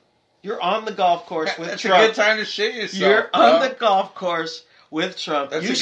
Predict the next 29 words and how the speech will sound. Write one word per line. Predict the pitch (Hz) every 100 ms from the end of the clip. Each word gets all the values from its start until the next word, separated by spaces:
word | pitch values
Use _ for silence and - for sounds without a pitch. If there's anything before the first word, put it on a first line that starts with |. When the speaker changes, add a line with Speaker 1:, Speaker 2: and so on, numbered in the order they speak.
| 190
Speaker 2:
good | 190
Speaker 1:
swing | 208
Speaker 2:
time | 240
to | 226
shit |
Speaker 1:
away. | 214 202 202 190
Speaker 2:
yourself. | 139 147 135 131
Speaker 1:
You | 165 190
hit | 175 202 -
a | 135 139
Speaker 2:
<laughs> | 127 190
Speaker 1:
beautiful | 233 214 294 - 269
drive | - 202 190 175 170 175 170
down | 160 156
this | 147 139
beautiful, | - 190 214 214 - 170
this | 160 151 - _
par | 185 185 208
four, | - 165 135 127 - _ - -
and | 139 151
then | 170 170
Trump | - 175 175
comes | - 170 151
up, | 156 151 - _ _ - - -
uh, | 156 165 156 165 156 160 156 156 185 226 247 - - - - - - _
and | 156 156
just, | 143 131 -
you | 254
know, | 165 143